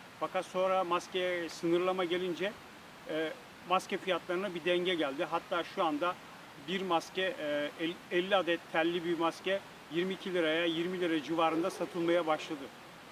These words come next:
Bunun gibi kiralara da bölge bölge, sokak sokak, şehir şehir bir standart bir, e, seviye getirilmesi gerekiyor. Bu da asgari ücretliyi koruyacak bir mekanizma. Devletimiz şunu da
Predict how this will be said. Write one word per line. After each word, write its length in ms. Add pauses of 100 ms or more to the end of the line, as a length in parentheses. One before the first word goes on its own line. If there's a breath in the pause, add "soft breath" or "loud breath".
(120)
Bunun 200
gibi 220
kiralara 560
da 160 (480)
bölge 420
bölge, 320
sokak 400
sokak, 360
şehir 320
şehir 340
bir 60
standart 560 (200)
bir, 220 (140)
e, 280 (240)
seviye 440
getirilmesi 720
gerekiyor. 420 (500)
Bu 100
da 260
asgari 500 (160)
ücretliyi 420
koruyacak 420 (100)
bir 180 (160)
mekanizma. 580 (1600)
Devletimiz 540
şunu 320
da 200